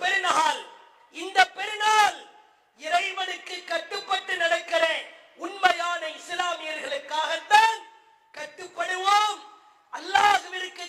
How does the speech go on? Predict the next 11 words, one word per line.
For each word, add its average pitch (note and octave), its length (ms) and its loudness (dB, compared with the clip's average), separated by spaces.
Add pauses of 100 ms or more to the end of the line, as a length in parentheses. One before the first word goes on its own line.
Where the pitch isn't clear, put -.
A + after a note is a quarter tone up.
(100)
கட்டுப்படுவோம். G4+ 920 0 (640)
சாத்தியமற்றவைகளை F#4+ 1500 0 (480)
சாத்தியமாக்குவோம் G4 1080 0
என்று D4+ 160 -14 (120)
கேட்டு, E4 320 -4 (600)
வாஹிர் E4 640 0
தஅவானா D#4 480 -2 (560)
அனில் F#4 340 -2
ஹம்துலில்லாஹி D4+ 880 0 (460)
ரப்பில் E4 360 -2 (120)
ஆலமீன். C#4+ 520 -4